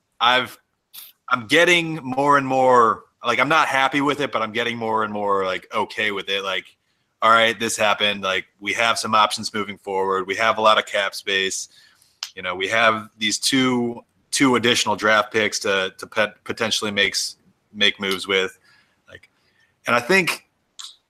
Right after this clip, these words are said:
now that he's gone, I think we could take off the rose-colored glasses on, uh, Porzingis, to use a phrase that Tom overused all of last season.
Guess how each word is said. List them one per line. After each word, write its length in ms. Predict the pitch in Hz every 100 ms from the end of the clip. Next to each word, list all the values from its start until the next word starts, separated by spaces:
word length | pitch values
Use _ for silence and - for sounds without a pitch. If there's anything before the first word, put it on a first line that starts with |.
| _ _ - -
now 240 | 131 135
that 100 | 156
he's 200 | 147 127
gone, 340 | 123 120 120 120
I 60 |
think 180 | 113 110
we 60 | 110
could 140 | 110
take 260 | - 110 95
off 200 | - -
the 80 |
rose-colored 540 | 98 101 104 117 104 95
glasses 480 | 101 101 95 104 101
on, 260 | 95 95
uh, 260 | 92 92 90
Porzingis, 720 | - 98 104 101 104 101 -
to 100 | -
use 260 | 98 95 92
a 160 | 92
phrase 360 | 90 - 98 92
that 140 | 92
Tom 280 | - 98 95
overused 640 | 95 98 95 95 98 95 101
all 180 | 98
of 80 | 98
last 240 | 95 95 -
season. 380 | 104 98 104